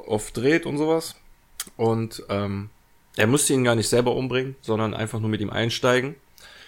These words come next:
und zu einem gewissen Punkt fahren, an dem der zwischen dem ersten Whirly und dem dritten Dirly,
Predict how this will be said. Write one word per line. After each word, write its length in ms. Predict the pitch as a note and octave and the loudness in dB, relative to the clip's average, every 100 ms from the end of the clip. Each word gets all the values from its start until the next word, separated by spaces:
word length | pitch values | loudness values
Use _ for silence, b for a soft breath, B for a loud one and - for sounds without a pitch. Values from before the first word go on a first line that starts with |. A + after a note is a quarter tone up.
| B B | B B
und 560 | - G#2+ G#2+ G#2+ - - | -4 0 0 -2 -8 -8
zu 120 | - | -2
einem 180 | F#2 G#2+ | 0 0
gewissen 340 | G#2 A#2 A#2+ | 0 0 -2
Punkt 260 | - C3+ C#3+ | 2 2 4
fahren, 360 | - C#3+ C#3+ C3+ | 2 2 2 -2
an 160 | A2 | -2
dem 200 | A2 G#2+ | 0 0
der 460 | G#2+ G2+ G2 F#2+ G2+ _ _ _ _ _ _ - G2+ | 2 2 2 -2 -6 _ _ _ _ _ _ -18 -12
zwischen 300 | - A2 A2 | -6 -2 0
dem 100 | G#2 | 0
ersten 400 | G#2 A2+ - G#2 | 0 0 -2 0
Whirly 400 | G#2 B2 C3 B2+ | 4 4 4 0
und 140 | A2+ | -2
dem 100 | G#2 | -4
dritten 300 | G2 A2+ A2+ | -4 -4 -2
Dirly, 480 | G2 A2 B2+ - - | 0 4 6 4 2